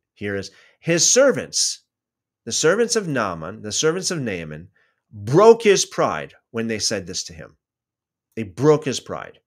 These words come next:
So in verse fourteen, he humbled himself. So he went down and dipped himself in the Jordan seven times. Can you imagine how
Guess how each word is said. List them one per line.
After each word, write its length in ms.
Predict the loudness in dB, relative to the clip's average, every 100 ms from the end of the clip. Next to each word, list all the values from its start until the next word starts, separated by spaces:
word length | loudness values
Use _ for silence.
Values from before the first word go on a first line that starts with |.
| _ _ _ _ _ _ _ _ _ _ _ _ _ _ _ _ _ _ _ _ _ _ _
So 160 | -6 -6
in 80 | -2
verse 240 | -2 0
fourteen, 500 | 0 0 -2 -6 -6
he 180 | -8 -10
humbled 380 | -8 -6 -6 -6
himself. 480 | -10 -12 -14 _ _ _ _ _ _
So 280 | -4 -2
he 180 | -2 -4
went 460 | -4 -2 -2 -4 -16 _ _
down 440 | -4 -4 -4 -6 -10 _ _ _
and 460 | -12 -10 -14 -18 -20 _ -20 -4
dipped 320 | -2 -2 -12
himself 880 | -18 -12 -6 -4 0 0 -2 -6 -20 _ _
in 260 | -8 -6 -4
the 100 | -6
Jordan 560 | -6 -6 -6 -8 -14 -18 _ _ _ _
seven 500 | -12 -8 -8 -8 -12
times. 340 | -14 -14 -14 -14
Can 160 | -12
you 140 | -8 -6
imagine 400 | -4 -4 -6 -4
how 380 | -2 -2 -8